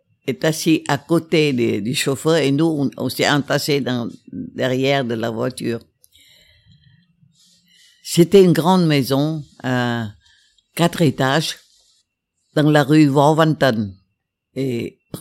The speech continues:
j'entrais dans la maison et je voyais une grande surprise, toutes mes tantes, cinq tantes,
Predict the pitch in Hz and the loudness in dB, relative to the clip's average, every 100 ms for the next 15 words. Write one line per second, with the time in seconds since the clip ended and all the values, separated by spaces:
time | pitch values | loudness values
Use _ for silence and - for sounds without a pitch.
0 | 147 135 185 - 190 170 156 151 143 139 | -6 -2 -2 0 -2 0 -2 0 -2 -2
1 | 190 - 160 160 156 165 156 170 170 170 | -2 -2 -2 0 0 0 2 0 0 -6
2 | _ - - _ _ _ _ _ - 151 | _ -20 -20 _ _ _ _ _ -6 -6
3 | - 175 202 - 196 - 185 190 190 - | 0 2 4 4 0 0 2 2 0 -2
4 | 220 226 175 175 170 185 175 165 - - | -4 -2 -2 -2 -2 0 0 -2 -8 -18
5 | _ _ - - 190 185 180 165 160 - | _ _ -10 -2 0 0 -2 -4 -4 -10